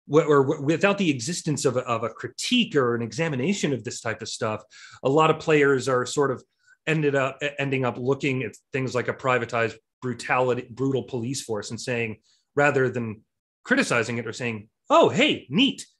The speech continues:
that's just happening. That's exactly what's happening in, um, in, in real life." It's this kind of bland and cynical technophilia.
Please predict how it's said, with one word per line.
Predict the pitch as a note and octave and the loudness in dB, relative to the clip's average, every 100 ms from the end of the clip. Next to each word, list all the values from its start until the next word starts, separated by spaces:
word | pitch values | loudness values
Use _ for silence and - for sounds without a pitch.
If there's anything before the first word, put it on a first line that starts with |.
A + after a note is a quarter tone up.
| _ | _
that's | G3 G3 | -6 -4
just | F3 D#3+ | -2 -2
happening. | C#3 B2 C3 B2+ B2+ | -2 -2 -2 -6 -2
That's | C#3 D3 | -2 -2
exactly | C#3 A#2+ B2+ C3 C#3+ | -6 -2 -2 0 0
what's | C#3+ | 0
happening | C3+ B2+ C3+ C3+ | -2 -2 -2 0
in, | C3+ C3 | 0 0
um, | C3 B2+ B2+ B2+ C#3 | -2 -2 -4 -6 -4
in, | C3 B2+ - _ - _ | -4 -4 -8 _ -20 _
in | B2 B2+ | -4 -2
real | A#2+ C3 D3+ | 0 2 2
life." | A3 A3 - - _ _ _ | 2 0 -2 -14 _ _ _
It's | B2 | -8
this | D#3 | -6
kind | - F#3+ | 0 2
of | D3 A2+ | 2 0
bland | C3+ D#3 F#3 F#3+ D3 | 2 4 4 2 0
and | C3 | -2
cynical | - - E3+ E3 C#3 A#2+ | -6 -2 0 0 0 -2
technophilia. | - D3+ - C3 A#2 - D3+ C3 A2 - | -4 -8 -2 -2 -2 -2 0 0 -4 -8